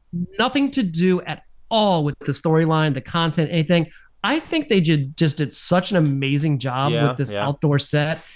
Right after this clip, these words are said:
Speaker 1: and shooting outdoors and the lighting and the, I think the production of this episode was incredible
Speaker 2: It's
Speaker 1: for
Speaker 2: that
Speaker 1: a show
Speaker 2: one
Speaker 1: like
Speaker 2: episode of
Speaker 1: this.
Speaker 2: every T G I F shows where they try to win a lighting Emmy.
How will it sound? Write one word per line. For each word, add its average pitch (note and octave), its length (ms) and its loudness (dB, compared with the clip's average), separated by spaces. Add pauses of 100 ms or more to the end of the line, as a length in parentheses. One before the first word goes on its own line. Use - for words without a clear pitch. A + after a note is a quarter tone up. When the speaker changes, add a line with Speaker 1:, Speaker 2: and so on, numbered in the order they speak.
(140)
Speaker 1:
and C#3+ 120 -2
shooting F#3+ 420 2
outdoors G3 640 0
and C#3+ 140 -4
the B2 60 -6
lighting E3+ 440 0
and D#3 100 0
the, A2 140 -6
I E3 100 -4
think C#4+ 160 0
the E4+ 80 -4
production D3+ 480 -2
of D3+ 80 0
this C3 140 -2
episode C#3+ 380 -2 (300)
was C3+ 140 -2 (160)
incredible C#3+ 1080 -2
Speaker 2:
It's C3+ 100 -6
Speaker 1:
for E3 60 0
Speaker 2:
that E3 160 8
Speaker 1:
a B2 40 -2
show A2+ 200 0
Speaker 2:
one - 100 4
Speaker 1:
like A2+ 100 4
Speaker 2:
episode C#3 400 2
of A2+ 60 -2
Speaker 1:
this. F#2 80 -4
Speaker 2:
every B2+ 240 -2
T C#3+ 160 -8
G C#3 120 -2
I C3+ 60 2
F A#2+ 120 -2
shows A#2 320 -2
where G#2+ 140 -6
they F#2 100 -4
try A2 260 -2
to A#2 80 -2
win A2+ 120 -2
a G#2+ 40 -2
lighting D#2+ 340 -6
Emmy. D#2 260 -14